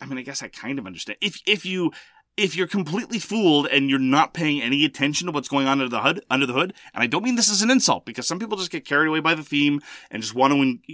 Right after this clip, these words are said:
engage with the world in a certain way. I might be inclined to do that, but what's ge-, I'm, I can't engage with the world or engage with the theme because the underlying mechanisms just do nothing for me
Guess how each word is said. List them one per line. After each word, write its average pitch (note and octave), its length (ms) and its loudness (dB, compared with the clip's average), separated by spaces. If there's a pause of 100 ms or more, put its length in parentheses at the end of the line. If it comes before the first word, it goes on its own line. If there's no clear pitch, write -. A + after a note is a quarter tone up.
(100)
engage D3 480 0
with D#3+ 140 -6
the D#3 80 -4
world C3+ 320 -2
in C3 80 -4
a B2+ 40 -6
certain B2 300 -8
way. A2+ 240 -4 (260)
I A3 80 -4
might D4+ 160 -2
be B3 140 -2
inclined A#3 440 0
to A#3+ 60 -6
do C#3 160 -2
that, A2 280 2 (180)
but F3 100 -8
what's G#3+ 160 -8
ge-, - 240 -10
I'm, A#3 220 -2 (100)
I - 140 2
can't B3 460 -2
engage D#3+ 400 -2
with D3 160 -6
the C#3 80 -4
world C#3 420 0
or C3 220 -2
engage C#3 360 -2
with C#3+ 120 -8
the A#2+ 80 -14
theme C3+ 260 -2
because B2+ 280 -8
the C#3 120 -6
underlying E3 460 0
mechanisms C#3+ 500 0
just A2+ 260 -8
do B2+ 140 -4
nothing A2+ 420 -2
for G#2+ 280 -10
me D#2 200 -14